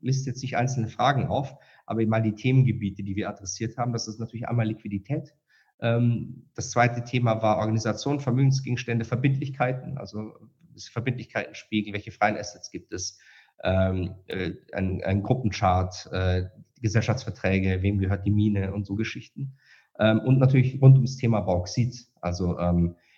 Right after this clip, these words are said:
wie wird der Transport laufen, äh, wie, wie geht's, äh, wie, wie funktioniert die Verschiffung, äh, welcher Kaufpreis wird erzielt.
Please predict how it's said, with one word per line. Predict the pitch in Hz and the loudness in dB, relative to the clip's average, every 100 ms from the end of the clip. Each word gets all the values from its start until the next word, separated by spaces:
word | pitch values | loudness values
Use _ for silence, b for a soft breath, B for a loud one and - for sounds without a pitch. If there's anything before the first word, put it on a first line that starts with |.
| b | b
wie | - 95 | -4 -2
wird | 95 | 0
der | 98 | 0
Transport | 104 98 - 104 101 | 0 -2 2 2 2
laufen, | 95 92 - 92 92 - _ _ _ _ _ _ _ _ _ _ _ _ _ _ - | 2 2 -2 -4 -6 -10 _ _ _ _ _ _ _ _ _ _ _ _ _ _ -4
äh, | 92 92 92 | 0 2 2
wie, | 98 98 | 0 0
wie | 98 | 0
geht's, | 95 98 - - | 2 2 0 -6
äh, | 98 95 90 87 87 B B B | -2 2 2 0 -2 B B B
wie, | - 95 98 | -4 -2 -2
wie | 101 | -4
funktioniert | - 101 - 98 - | -2 -2 2 2 2
die | |
Verschiffung, | - 113 127 - 110 104 101 95 | 4 6 6 6 6 6 4 2
äh, | 98 98 98 | 2 2 0
welcher | 98 117 | -2 0
Kaufpreis | - 104 - 101 95 | 2 2 2 -2 -2
wird | 95 90 | -4 -4
erzielt. | 87 - 98 95 95 | -6 -4 -2 0 -2